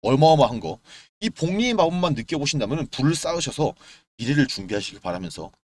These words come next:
그리고 돈 버시면은 나중에 저한테 후원 좀 부탁드릴게요. 영상 맨날 봐주시고. 어, 그래서 한 번 더 말씀드릴게요. 제가 운영하는 이 단톡방,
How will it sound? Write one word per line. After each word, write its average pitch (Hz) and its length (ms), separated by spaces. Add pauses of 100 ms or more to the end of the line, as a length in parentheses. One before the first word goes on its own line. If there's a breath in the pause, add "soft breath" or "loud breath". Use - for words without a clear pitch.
(480)
그리고 135 400 (140)
돈 120 140
버시면은 117 460 (720)
나중에 113 160
저한테 92 320 (320 loud breath)
후원 175 220
좀 131 100
부탁드릴게요. - 560 (540)
영상 98 220
맨날 110 140
봐주시고. 92 480 (480)
어, 82 200
그래서 113 180
한 135 80
번 160 100
더 147 60
말씀드릴게요. 82 500 (360)
제가 170 180
운영하는 160 340
이 143 120
단톡방, 127 680